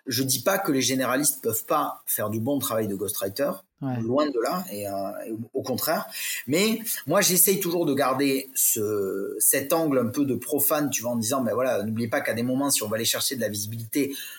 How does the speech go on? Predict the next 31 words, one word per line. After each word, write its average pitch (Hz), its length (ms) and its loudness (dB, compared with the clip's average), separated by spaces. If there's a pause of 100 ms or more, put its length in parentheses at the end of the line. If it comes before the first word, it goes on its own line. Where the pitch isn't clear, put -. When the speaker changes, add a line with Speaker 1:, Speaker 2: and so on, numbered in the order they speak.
(300)
Speaker 1:
on... 113 200 -2 (240)
en 135 100 -2
fait, 190 320 2 (160)
plus 208 160 2
tu - 140 2
produis 165 260 4
un 147 100 4
contenu 135 640 0 (100)
spécifique, - 880 2
niché, 143 680 2
précis, 175 640 2 (460)
plus 202 180 0
ton 147 160 4
niveau 175 280 4
de 165 80 2
légitimité 147 1000 2
et 117 80 -2
de 120 100 -2
technicité 139 640 0
perçue - 420 0
va 139 160 4
être, 117 240 0
euh, 107 400 0
va 123 100 2
être 131 180 0
élevé. 113 360 -2 (120)
Et 113 60 -6
ça, 143 160 4
c'est 113 140 2
très 117 200 -2
bien. 151 220 0